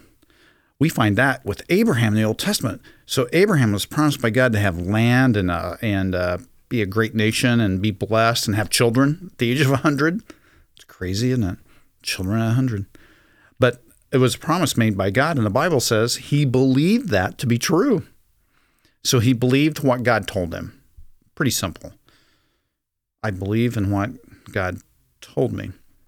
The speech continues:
Once in a while, Nick, somebody will be sitting right where you are here, 'cause we're in my office right now, and they'll say to me, "I'm just not sure about, about my salvation." I, and they have doubts. So I will flip open a Bible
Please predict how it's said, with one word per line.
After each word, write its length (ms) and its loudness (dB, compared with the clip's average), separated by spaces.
Once 180 0
in 60 0
a 40 2
while, 240 2
Nick, 240 -2
somebody 300 2
will 80 -2
be 80 -2
sitting 320 -2
right 300 -2
where 100 2
you 240 2
are 220 0
here, 280 -2
'cause 220 -6
we're 140 4
in 80 4
my 180 4
office 340 -2
right 140 -2
now, 260 -2
and 560 2
they'll 160 -2
say 180 0
to 60 2
me, 120 0
"I'm 240 2
just 160 0
not 180 -2
sure 380 2
about, 360 -2
about 140 -2
my 120 -2
salvation." 680 -2
I, 180 -2
and 300 0
they 100 2
have 200 2
doubts. 420 -4
So 240 0
I 220 0
will 360 2
flip 320 -2
open 240 0
a 40 2
Bible 580 0